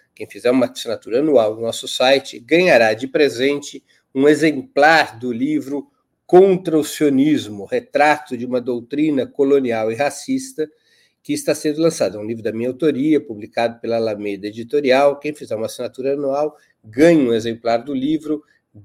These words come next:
devidamente assinado. O livro tá saindo do forno, as,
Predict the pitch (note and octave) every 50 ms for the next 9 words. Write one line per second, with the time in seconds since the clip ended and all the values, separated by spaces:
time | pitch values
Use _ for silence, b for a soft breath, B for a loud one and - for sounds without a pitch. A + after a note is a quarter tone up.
0 | _ _ - C#3+ D#3+ F3+ F3 C#3+ A#2+ D3 E3 D3+ D3+ C#3 B2+ B2 B2+ C#3 D3 D3+
1 | D3+ D3 - - C#3+ C#3 C#3 C#3+ - - - D3 A2 G2 F#2 F#2 F#2 A2 B2 B2
2 | _ - B2+ B2+ C#3 - - - - - - C#3+ B2 B2 C#3 D#3 F3 F3+ E3+ C3+
3 | B2 A2 A2 G#2 - - - A#2 B2+ C#3 B2 B2 D3+ E3 E3 _ _ _ _ _
4 | _ _ _ _ _ - G2+ G2+ G#2 G2 F#2+ - - - - - - -